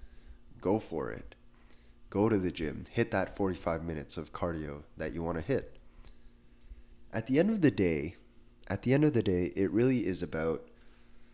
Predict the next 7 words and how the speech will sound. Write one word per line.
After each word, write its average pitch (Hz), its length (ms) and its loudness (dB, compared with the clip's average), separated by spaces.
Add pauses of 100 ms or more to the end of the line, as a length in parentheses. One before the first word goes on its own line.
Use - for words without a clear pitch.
(580)
doing 190 560 4 (200)
enough 95 640 2 (1040)
to 104 140 0
make 98 320 2
you 95 100 2
feel 87 340 0
good, 107 420 2